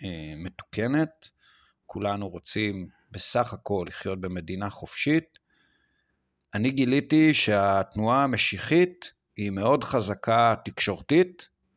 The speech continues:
מאוד חזקה ברעש, אבל הייתי צריך להיזכר שבקצה שלה היא שישה מנדטים.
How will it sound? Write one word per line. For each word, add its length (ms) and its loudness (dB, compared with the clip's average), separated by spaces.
מאוד 420 0
חזקה 800 2
ברעש, 840 4
אבל 180 -4
הייתי 200 4
צריך 200 -6
להיזכר 480 2
שבקצה 580 0
שלה 320 2
היא 320 0
שישה 320 6
מנדטים. 640 6